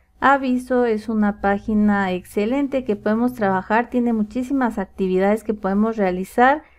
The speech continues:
Todas estas actividades son bastante sencillas, cualquier persona las puede realizar y generar algunos ingresos por internet.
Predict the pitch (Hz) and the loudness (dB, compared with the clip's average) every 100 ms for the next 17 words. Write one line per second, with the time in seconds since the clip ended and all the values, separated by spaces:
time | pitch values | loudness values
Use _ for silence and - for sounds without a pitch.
0 | _ _ _ _ 269 294 294 262 269 262 | _ _ _ _ 4 4 0 -4 -4 -2
1 | 233 - 190 190 196 220 220 214 208 202 | -8 -6 -4 0 2 0 -2 0 0 0
2 | 202 208 214 214 196 202 - 262 262 285 | -2 -2 -2 -4 -4 -6 -4 -2 2 0
3 | 294 214 185 - 208 208 202 202 208 208 | 0 0 0 0 -2 0 -4 0 2 2
4 | 185 - - 202 202 190 180 185 - 240 | 0 -4 0 2 2 0 -2 -6 2 2
5 | 302 - _ _ _ 294 311 320 262 214 | 2 -4 _ _ _ -2 0 2 2 4
6 | 202 214 208 208 208 208 196 185 190 190 | 4 4 4 2 2 0 -2 0 0 0
7 | - 196 196 - 202 208 208 202 185 185 | 0 -2 -2 0 2 4 2 2 0 0
8 | 185 185 | -2 -2